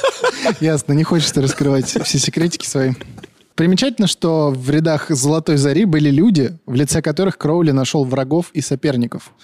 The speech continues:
Ну, среди местных колдунов. Вскоре он стал разочаровываться в своём наставнике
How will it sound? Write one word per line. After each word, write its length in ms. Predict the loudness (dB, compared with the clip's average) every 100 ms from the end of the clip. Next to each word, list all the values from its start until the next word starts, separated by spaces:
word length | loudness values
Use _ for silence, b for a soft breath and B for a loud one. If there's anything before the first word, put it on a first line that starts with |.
| B B
Ну, 80 | -4
среди 380 | 0 0 0 -2
местных 480 | -10 -6 -4 -4 -6
колдунов. 460 | -4 -2 -2 -4 -10 B B B _
Вскоре 320 | -12 -2 0 2
он 120 | 0
стал 360 | 0 0 2
разочаровываться 800 | 2 0 0 0 2 2 0 -2
в 60 | -4
своём 200 | -2 0
наставнике 680 | -2 -2 0 2 2 2